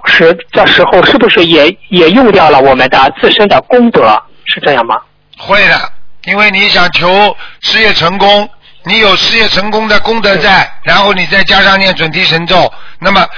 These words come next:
Speaker 2: 准提神咒加快了把你这些功德输送到你现在的人生当中，所以才会灵啊。那你现在准提神咒相当于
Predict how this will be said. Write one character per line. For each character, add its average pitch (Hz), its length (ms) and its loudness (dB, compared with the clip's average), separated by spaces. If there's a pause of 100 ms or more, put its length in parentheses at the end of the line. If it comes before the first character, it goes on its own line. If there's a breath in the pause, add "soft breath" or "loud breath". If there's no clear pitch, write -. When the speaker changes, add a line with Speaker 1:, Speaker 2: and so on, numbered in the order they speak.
(140)
Speaker 2:
准 180 180 -4
提 226 140 -4
神 208 140 -4
咒 208 120 -2
加 220 260 0
快 202 220 0
了 180 100 2
把 185 220 0
你 190 160 -2
这 214 160 -2
些 202 260 0
功 220 240 -4
德 190 140 0
输 233 240 -4
送 190 280 0 (200 loud breath)
到 202 160 0
你 170 120 -4
现 208 300 -2
在 190 160 -2
的 170 100 0
人 165 220 0
生 180 160 -2
当 180 180 2
中， 170 240 0 (220 loud breath)
所 190 160 -2
以 208 120 -2
才 165 180 0
会 180 140 0
灵 151 220 -2
啊。 143 300 0 (480 loud breath)
那 202 120 2
你 202 120 0
现 208 220 -2
在 190 240 0 (220 loud breath)
准 190 180 -2
提 233 160 -4
神 208 200 -2
咒 214 140 0
相 214 240 0
当 208 220 0
于 170 240 0